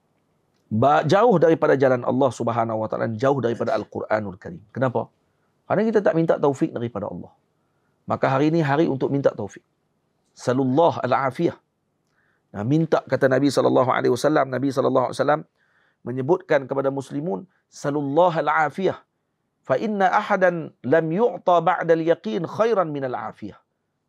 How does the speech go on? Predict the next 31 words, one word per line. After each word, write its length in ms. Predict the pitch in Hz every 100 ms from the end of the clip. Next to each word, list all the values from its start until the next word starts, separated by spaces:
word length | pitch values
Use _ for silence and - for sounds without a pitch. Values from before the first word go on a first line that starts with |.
| _
Kata 240 | 117 131
Nabi, 240 | 123 127 139
tidak 280 | 131 127 123
ada, 120 | 123
mintalah 480 | - 139 139 - 131
kepada 240 | 123 117 117
Allah 140 | 123
dengan 240 | 110 110 101
afiyah. 400 | - - 104 - _ _ _ _ _ _ _ _ _ _ _ _ _ _ _ -
Kerana 400 | 117 143 170 - _
tidak 260 | - 131 139
ada 160 | 135 131
seorang 400 | - 117 135 131
yang 240 | 123 120
diberikan 480 | 117 117 139 143 135
dengan 240 | 123 120 110
kebaikan 560 | 113 127 127 127 117
melebihi 480 | 113 113 120 156 156
setelahnya 480 | 131 - 139 131 127 131
yakin 480 | 127 185 170 127
dengan 160 | 123 123 113
akidah 320 | 113 151 143
yang 160 | 127 120
kuat, 320 | 180 - - _
melainkan 400 | 110 113 113 117
dengan 240 | 107 101 95
afiyah. 320 | 95 104 104 _ _ _ _ _ _ _ _ _ _
Maka 180 | 101 123
minta 240 | 147 143 -
kedua-duanya. 640 | - 117 113 117 95 - _ _ _ _ -
Ata 440 | 104 - 151 -